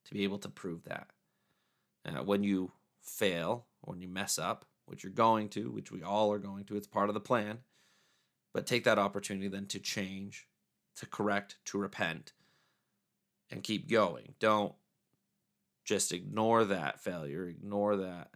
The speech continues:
um, that failure. Keep going. Did I say failure twice? Anyway,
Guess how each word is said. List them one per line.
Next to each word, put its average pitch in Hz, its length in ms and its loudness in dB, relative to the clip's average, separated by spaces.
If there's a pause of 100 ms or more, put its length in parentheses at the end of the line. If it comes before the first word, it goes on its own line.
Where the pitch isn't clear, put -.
(260)
um, 76 360 -18 (440)
that 98 180 2
failure. 113 680 6 (1500)
Keep 98 260 0
going. 90 440 0
Did - 580 -20
I - 20 -16
say - 180 -4
failure 101 300 0
twice? 101 240 -2
Anyway, 104 200 0